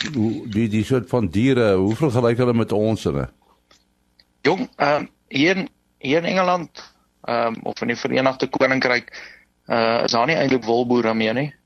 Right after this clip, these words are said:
Speaker 2: Eh, daar is omtrent nie prys vir wol aan hierdie kant nie. So dis slegs vleis. Ek dink, eh, van die vleiskape dra 'n bietjie wol,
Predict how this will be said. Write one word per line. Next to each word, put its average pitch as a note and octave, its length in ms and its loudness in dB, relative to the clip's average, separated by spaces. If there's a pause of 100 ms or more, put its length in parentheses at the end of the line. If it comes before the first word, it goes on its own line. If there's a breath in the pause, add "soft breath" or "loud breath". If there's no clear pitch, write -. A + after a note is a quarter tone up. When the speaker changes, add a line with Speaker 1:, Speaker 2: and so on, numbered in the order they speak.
(100)
Speaker 2:
Eh, G2+ 380 -2 (440)
daar A#2 240 0
is B2+ 120 -2
omtrent C3 360 2
nie C#3 100 -2
prys A2+ 300 0
vir A2+ 160 0
wol G#2+ 260 2
aan G2+ 100 -2
hierdie G#2 200 2
kant G#2 280 -2
nie. B2+ 140 -6 (480 loud breath)
So - 160 0
dis - 260 2
slegs D3 360 0
vleis. A#2 400 0
Ek G2+ 120 -12
dink, C#3+ 280 -4
eh, A#2 260 0 (800)
van D#3+ 160 -2
die D3+ 80 0
vleiskape D3 540 0
dra A#2 200 2
'n C#3 60 -4
bietjie C3+ 200 2
wol, C3 300 0